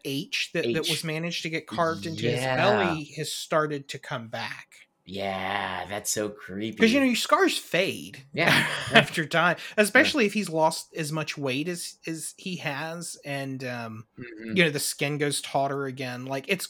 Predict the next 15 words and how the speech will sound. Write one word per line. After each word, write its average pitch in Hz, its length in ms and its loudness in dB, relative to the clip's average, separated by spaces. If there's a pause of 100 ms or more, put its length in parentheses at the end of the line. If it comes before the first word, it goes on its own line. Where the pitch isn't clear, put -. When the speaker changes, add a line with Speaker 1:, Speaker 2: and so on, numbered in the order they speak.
(100)
Speaker 1:
that's 165 400 4
going 147 280 -4
to 117 120 -8
fade, - 600 -8
but, 135 280 0 (140)
but 151 180 -4
Speaker 2:
Yeah. 135 40 -4
Speaker 1:
yeah, 143 160 0
like, 127 220 -6
the - 200 -10
H 143 280 -4
is 135 100 -10
coming 139 320 -8
back. 120 440 -10 (720)
Um, 147 560 2